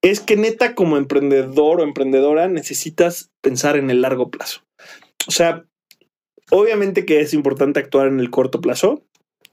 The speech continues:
Las ventas, el pago de la nómina, el impacto, es ahorita. O sea, sucede ahorita y si no lo atiendes se te cae el changarro.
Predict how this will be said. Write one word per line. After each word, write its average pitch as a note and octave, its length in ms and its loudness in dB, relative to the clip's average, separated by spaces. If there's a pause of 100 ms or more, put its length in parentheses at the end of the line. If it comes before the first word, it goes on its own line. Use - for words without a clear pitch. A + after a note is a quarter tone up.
(180)
Las B2 400 0
ventas, D3 760 0 (340)
el B2 220 -2
pago C3+ 280 2
de C3+ 60 2
la B2 140 0
nómina, D3 920 0 (260)
el C3 200 2
impacto, D3+ 840 0
es C#3+ 280 -2
ahorita. D#3 400 0
O - 40 -12
sea, A#2+ 120 -8
sucede E3 360 0
ahorita D3+ 480 0
y D3 60 0
si - 160 -10
no C3+ 120 0
lo C#3+ 120 4
atiendes C3 480 -2
se - 80 -12
te - 160 -6
cae C3 180 2
el B2 100 -2
changarro. F3+ 460 -2